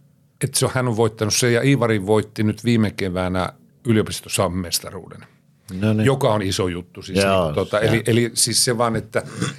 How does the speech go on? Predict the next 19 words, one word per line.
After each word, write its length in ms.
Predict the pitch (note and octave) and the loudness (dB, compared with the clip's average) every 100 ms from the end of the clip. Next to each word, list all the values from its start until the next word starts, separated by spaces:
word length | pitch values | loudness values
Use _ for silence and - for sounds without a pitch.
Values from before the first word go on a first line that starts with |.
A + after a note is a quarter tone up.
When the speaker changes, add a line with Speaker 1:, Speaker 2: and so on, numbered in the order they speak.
| - | -10
Speaker 1:
<clears throat> 420 | - G#2 - - | -4 -2 -4 -12
kun 120 | G#2+ | -10
se 60 | G#2+ | 0
voittaminen 580 | D3 C#3+ B2+ A2 G#2+ | 0 2 0 2 0
on 240 | G#2+ G#2+ F#2+ | 0 -2 0
vaikeeta, 800 | C3 C#3 A#2+ - G#2 F#2+ - F#2 | 2 2 0 -2 -2 -2 -2 -4
niin, 400 | F#2+ F2+ F2+ F2 _ - | -4 -6 -12 -16 _ -18
niin 300 | G#2 F#2 F2 | -14 -12 -12
se, 160 | - G#2+ | -4 -4
että 180 | F#2+ A2 | -2 -2
on 60 | |
kerran 340 | C#3+ D3+ A2+ F#2+ | 2 2 2 2
voittanut 520 | C#3 A2+ - D#2 D#2 | 2 2 -4 -10 -10
jotain, 260 | E2 - | -10 -6
se 80 | - | -2
on 20 | A2+ | -2
aika 140 | C#3 | 0
iso 240 | B2+ G#2+ F#2 | -2 0 -2
juttu. 320 | D#2+ - | -4 -14